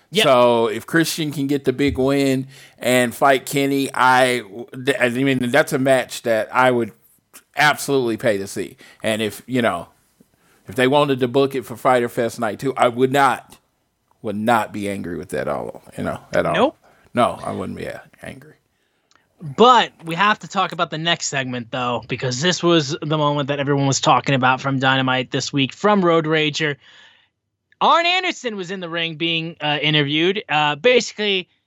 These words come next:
Speaker 1: shouting at the fans, being happy that A E W was touring again.
Speaker 2: And literally had no idea what this was for. I was like, "What is this for?"
Speaker 1: Yeah, we were like,
Speaker 2: Uh,
Speaker 1: "Why is this
Speaker 2: yeah.
Speaker 1: straight up Arn
Speaker 2: Uh, uh,
Speaker 1: talking?"
Speaker 2: all I could think is,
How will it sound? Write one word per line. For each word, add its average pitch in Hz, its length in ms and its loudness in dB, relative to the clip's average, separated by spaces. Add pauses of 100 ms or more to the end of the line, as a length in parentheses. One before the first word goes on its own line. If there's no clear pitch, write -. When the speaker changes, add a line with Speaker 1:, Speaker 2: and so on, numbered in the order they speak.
Speaker 1:
shouting 208 400 -4
at 196 120 -4
the - 60 -10
fans, 185 500 -4
being 175 220 -4
happy 170 320 0
that 160 180 0 (260)
A 143 60 -8
E 156 140 0
W 151 240 -2
was 147 120 -4
touring 160 300 0
again. 151 340 2 (400)
Speaker 2:
And 165 300 -2
literally 185 400 0
had 170 300 2
no 156 200 0
idea 147 360 0
what 127 180 0
this 123 240 -6
was 110 80 -12
for. 98 320 -6
I 131 140 4
was 131 160 0
like, 127 180 0
"What 170 180 0
is 285 160 -2
this 170 160 -6
for?" 220 480 0
Speaker 1:
Yeah, 180 220 0
we 180 120 0
were 196 100 2
like, 180 180 2
Speaker 2:
Uh, 123 160 4
Speaker 1:
"Why 233 160 0
is 302 140 -4
this 131 340 2
Speaker 2:
yeah. 120 180 0
Speaker 1:
straight 185 240 -4
up 202 120 -4 (100)
Arn 165 180 -2
Speaker 2:
Uh, 180 60 4
uh, 180 60 4
Speaker 1:
talking?" - 200 2 (320)
Speaker 2:
all 175 260 4
I 214 100 4
could 190 160 -2
think 202 200 0
is, 143 200 -6